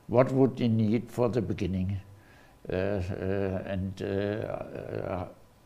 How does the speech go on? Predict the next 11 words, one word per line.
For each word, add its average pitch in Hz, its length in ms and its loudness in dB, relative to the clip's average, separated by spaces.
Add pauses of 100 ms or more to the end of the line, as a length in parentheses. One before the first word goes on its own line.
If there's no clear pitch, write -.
(1200)
he 123 180 6
would 139 300 6
take 120 240 0
care 117 380 4
about 101 500 2
everything, 101 840 -4
uh, 101 600 -4 (460)
that - 160 -2
I 85 120 2
would 85 260 -2
need. 87 400 -6